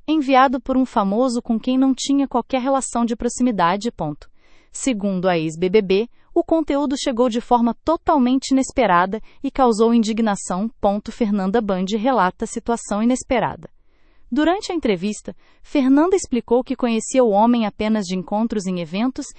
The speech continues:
e participações em programas de T V, mas nunca teve intimidade com ele. "Eu nem tenho contato com essa pessoa, não há uma pessoa que eu consumo, e simplesmente, do nada,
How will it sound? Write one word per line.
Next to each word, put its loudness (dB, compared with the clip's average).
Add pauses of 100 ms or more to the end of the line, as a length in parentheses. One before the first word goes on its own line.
(200)
e -2
participações 0
em 2
programas -2
de -4
T 0
V, -6 (340)
mas 2
nunca 4
teve 2
intimidade 2
com -2
ele. -6 (540)
"Eu 4
nem 4
tenho 2
contato 0
com -4
essa -6
pessoa, -2 (220)
não 4
há 6
uma 2
pessoa -4
que -6
eu -2
consumo, -2 (340)
e -2
simplesmente, 0
do -2
nada, 0